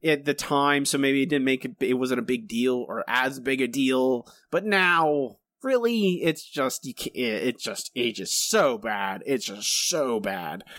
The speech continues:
with the intervening <laughs> years. Like, there's been other jokes that have been like, "Oh, it looks bad now," but this is a series of jokes that you're like, "Oh, these are all bad.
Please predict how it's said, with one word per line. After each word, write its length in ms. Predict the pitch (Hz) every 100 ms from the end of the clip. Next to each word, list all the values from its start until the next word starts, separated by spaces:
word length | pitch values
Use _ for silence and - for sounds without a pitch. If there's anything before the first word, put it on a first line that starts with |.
| - - - -
with 380 | 110 98 - 113
the 320 | 107 101 101 -
intervening 540 | 127 113 104 101 101
<laughs> 0 |
years. 720 | 101 165 - - - - - _ _ _ -
Like, 220 | 160 170
there's 220 | 294 240 208
been 120 | 196
other 260 | 165 180
jokes 320 | 170 185 180 -
that 120 | 160
have 240 | 151 143
been 180 | 147 143
like, 340 | 143 131 135 - - - -
"Oh, 440 | 175 190 170 156
it 100 | 147
looks 240 | 170 160 -
bad 340 | 151 156 131
now," 380 | 147 151 135 113
but 160 | 107 98 - -
this 200 | 160 135
is 480 | 113 107 - - - -
a 80 | 139
series 760 | - - 254 196 160 135 123 -
of 160 | 131 104
jokes 440 | 131 123 113 -
that 120 | 123 117
you're 140 | 123
like, 240 | 117 110 -
"Oh, 240 | 294 170
these 220 | 185 254
are 80 | 123
all 320 | - 240 233
bad. 400 | 113 95 92 -